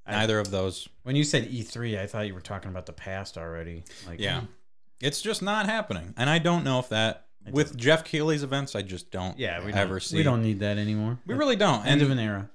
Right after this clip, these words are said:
Speaker 2: and it sucks because we never were able, I remember when I started at one up, that's when they opened,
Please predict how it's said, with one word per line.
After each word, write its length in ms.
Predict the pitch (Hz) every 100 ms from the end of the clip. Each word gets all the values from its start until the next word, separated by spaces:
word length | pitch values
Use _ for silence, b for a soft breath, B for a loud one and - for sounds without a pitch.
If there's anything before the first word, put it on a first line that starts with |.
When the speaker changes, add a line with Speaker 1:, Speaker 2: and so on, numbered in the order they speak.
| -
Speaker 2:
and 100 | 165
it 120 | 170
sucks 480 | - - 196 214 -
because 360 | 156 156 165 135
we 120 | 135
never 280 | 143 151 143
were 160 | 123
able, 440 | 120 127 123 120 -
I 80 | 123
remember 340 | 131 139 139
when 120 | 123
I 40 | 110
started 440 | - - 123 131
at 180 | 127 95
one 200 | 101 107
up, 180 | 92 90 90
that's 240 | 101 -
when 140 | 113
they 120 | 110 101
opened, 600 | 107 107 - 110 107 101